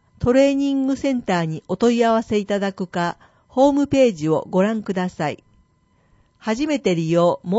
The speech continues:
し込みされる方は、初回登録が必要です。利用カードを作成しますので、顔写真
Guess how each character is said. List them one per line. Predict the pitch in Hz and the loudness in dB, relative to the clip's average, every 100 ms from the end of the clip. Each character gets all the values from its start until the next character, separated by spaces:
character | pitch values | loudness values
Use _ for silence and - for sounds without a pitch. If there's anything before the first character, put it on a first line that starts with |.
| 269 | 0
し | - | 0
込 | 254 | 0
み | 240 | 0
さ | 240 214 | -4 -4
れ | 226 | -4
る | 220 | -4
方 | 208 202 175 | -6 -6 -4
は、 | 139 127 - _ _ | -2 -4 -6 _ _
初 | - 214 214 | -6 -6 -2
回 | 269 277 | 0 0
登 | 277 269 | 2 4
録 | 202 165 170 | 2 0 -4
が | 202 | -6
必 | - _ 202 | -8 _ -2
要 | 196 185 | 0 0
で | 165 165 | -2 -6
す。 | - _ _ _ _ _ - | -10 _ _ _ _ _ -4
利 | 196 | 2
用 | 277 285 | 4 4
カ | 277 277 247 | 0 -2 -2
ー | |
ド | 170 151 | 0 -2
を | 156 | -4
作 | 196 - | -8 -10
成 | - 262 247 | -4 -2 -2
し | 247 | -4
ま | 254 | -6
す | - 185 | -4 -6
の | 151 | -4
で、 | 139 - _ _ _ - | -4 -8 _ _ _ -6
顔 | 214 262 | 0 0
写 | 254 254 | 0 -4
真 | - 165 147 | -4 -10 -12